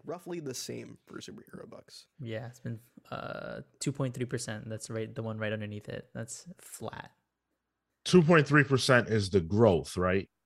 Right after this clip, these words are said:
Speaker 2: Mm-hmm. Of,
Speaker 3: Yeah.
Speaker 2: of units sold.
Speaker 3: Yeah. Um, 'cause at the end, uh, of the article that we have from Heidi McDonald over at Comics Beat, uh, she talks about how, um, how biased people are when they talk about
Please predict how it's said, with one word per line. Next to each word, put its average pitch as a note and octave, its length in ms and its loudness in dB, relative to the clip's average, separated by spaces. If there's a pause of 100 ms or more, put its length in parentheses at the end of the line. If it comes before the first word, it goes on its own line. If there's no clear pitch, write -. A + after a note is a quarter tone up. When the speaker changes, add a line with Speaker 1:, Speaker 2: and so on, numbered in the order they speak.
Speaker 2:
Mm-hmm. A2+ 460 -8
Of, C3+ 80 4
Speaker 3:
Yeah. E2 260 2
Speaker 2:
of A#2+ 160 -4
units B2 320 -2
sold. G2 360 -6 (240)
Speaker 3:
Yeah. D2+ 320 2 (400)
Um, G#2 480 4
'cause B2 200 4
at A#2+ 100 4
the - 180 -2
end, A#2 400 4 (200)
uh, F2 420 -2 (140)
of G#2+ 100 -2
the G#2 180 -2
article B2+ 440 4
that F2+ 120 0
we F#2+ 120 -2
have F#2 260 -2
from G2+ 140 -8
Heidi G2 220 -2
McDonald F#2+ 500 0
over D#2+ 180 -2
at - 80 -8
Comics A#2+ 400 0
Beat, - 260 -12 (520)
uh, C#2+ 80 -6
she - 120 -6
talks G2 300 0
about D#2 360 -4 (220)
how, C2+ 800 -8
um, C2+ 680 -12 (800)
how D3+ 160 8
biased A2+ 840 4
people G#2+ 400 4
are E2+ 400 0
when G#2 100 -2
they G2 100 0
talk A2 280 4
about E2+ 360 -2